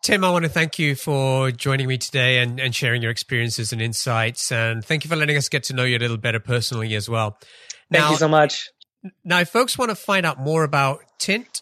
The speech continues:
Speaker 1: or they want to get in touch with you, what's the best way for them to do that?
Speaker 2: Yeah. Um, at the end of every interview, I like to give my email away just because I'm all about trying to help other entrepreneurs and answer their questions. So, um, my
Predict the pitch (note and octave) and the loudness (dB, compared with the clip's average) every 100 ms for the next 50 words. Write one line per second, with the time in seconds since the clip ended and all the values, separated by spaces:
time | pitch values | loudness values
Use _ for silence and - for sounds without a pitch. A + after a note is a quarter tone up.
0 | _ E3+ D3+ C#3+ C#3+ C3+ C3+ C3 B2+ B2+ | _ -4 -2 0 0 0 0 0 2 0
1 | B2 - A#2+ - C#3 B2+ B2+ C3 B2 C3+ | 0 -4 -6 -4 -6 -2 0 0 0 -2
2 | - - B2+ A#2+ - A#2+ A2+ A2+ A2 G#2+ | -4 -4 -2 -2 0 -2 -2 -2 -4 -6
3 | G#2+ G#2 G2 - _ _ - F3 A3 A#2+ | -6 -6 -6 -10 _ _ 0 6 6 4
4 | - _ F3 E3+ D#3+ E3 - F3+ F3 E3+ | 0 _ 4 4 4 0 -4 -2 0 0
5 | E3 E3 F#3 F3+ D#3+ D#3 F#3+ F#3 - D3 | 0 0 0 -2 -2 -4 -6 -10 -8 -6
6 | D3 D3+ D#3 C#3 C#3 D3 D#3 D#3 D#3+ D#3 | -6 -4 -2 -2 0 4 6 6 6 2
7 | - D3 D3+ C#3 C#3 C#3 - D3 D3 D3+ | -4 -4 2 4 2 0 -4 -2 0 0
8 | D3 C#3+ C#3 C#3 C#3 D3+ C3+ - D3 C#3+ | 2 4 4 2 0 -8 -6 -2 0 2
9 | C#3+ C#3 - D#3 F3+ F#3 F3+ D#3 C#3 - | 2 0 -2 0 4 6 4 0 -6 -10
10 | - - D3+ - C#3+ - D3+ - E3+ E3 | -10 -2 -2 0 -2 2 0 0 0 4
11 | D3 C#3+ - - - D3 C#3 C3+ D3 E3 | 4 4 -2 -18 -4 2 4 2 2 4
12 | E3 E3 E3+ | 6 6 2